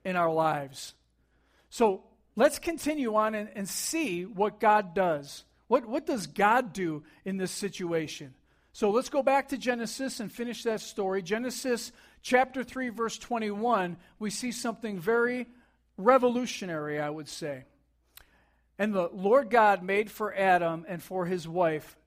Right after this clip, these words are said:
garments of skins and clothed them." God clothed them himself. Point one in your notes is God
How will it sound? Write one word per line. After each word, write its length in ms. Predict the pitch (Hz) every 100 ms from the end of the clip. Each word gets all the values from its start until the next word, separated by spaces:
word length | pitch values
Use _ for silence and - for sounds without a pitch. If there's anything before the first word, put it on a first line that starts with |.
| _
garments 720 | - 190 226 247 269 262 - - _
of 160 | 190 170
skins 760 | - - 220 196 175 170 - - _ _
and 160 | 175 -
clothed 480 | - 190 180 156 143
them." 260 | 120 117 _ _ _ _ _ _ _ _ _ _ _ _ _ _ _ _ _ _ _ _ _ _
God 560 | 190 208 208 160 151 147 - _
clothed 680 | - - 185 185 180 175 - - _
them 460 | 147 143 135 131 120 _ _ _
himself. 720 | 143 135 - 151 131 131 _ _ _ _ _ _ _ _ _ _
Point 320 | - 220 247
one 440 | 190 190 214 254 269 - _ -
in 100 | 185
your 120 | 185
notes 500 | 185 226 240 - - _ _ _
is 180 | 170 147
God 680 | - 190 196 196 160 147